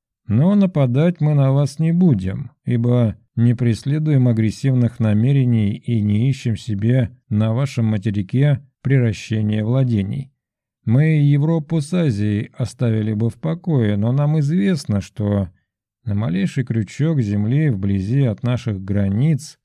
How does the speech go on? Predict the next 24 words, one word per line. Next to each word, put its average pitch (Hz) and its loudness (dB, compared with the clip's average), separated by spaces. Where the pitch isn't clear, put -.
который 170 -2
мы 117 2
не 117 2
возьмем 123 2
под 98 -4
свой 107 -2
контроль, 113 -2
тут 180 -2
же 156 -2
лезут 151 0
ваши 143 0
торговцы 127 0
демократией 113 2
в 107 0
разнос 110 0
и 120 -2
военные, 117 2
чтобы 151 2
превратить 131 0
несчастную 117 0
забытую 113 -2
страну 120 2
в - -6
плацдарм 107 -2